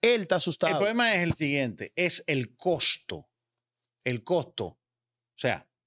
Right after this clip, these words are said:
Speaker 2: Nicolás Maduro puede negociar. Puede negociar su salida política.
Speaker 1: Sí.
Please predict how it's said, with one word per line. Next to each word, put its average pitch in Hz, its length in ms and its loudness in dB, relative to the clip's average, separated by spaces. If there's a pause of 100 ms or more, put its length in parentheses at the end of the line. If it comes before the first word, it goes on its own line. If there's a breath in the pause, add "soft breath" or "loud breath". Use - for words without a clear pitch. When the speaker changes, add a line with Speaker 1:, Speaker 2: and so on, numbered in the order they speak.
(420)
Speaker 2:
Nicolás 202 280 0
Maduro 247 320 0
puede 160 180 0
negociar. 95 580 -8 (1400)
Puede 349 160 -14
negociar 254 380 -2
su 247 140 -10
salida 190 260 0
política. 202 560 -8
Speaker 1:
Sí. 117 460 -10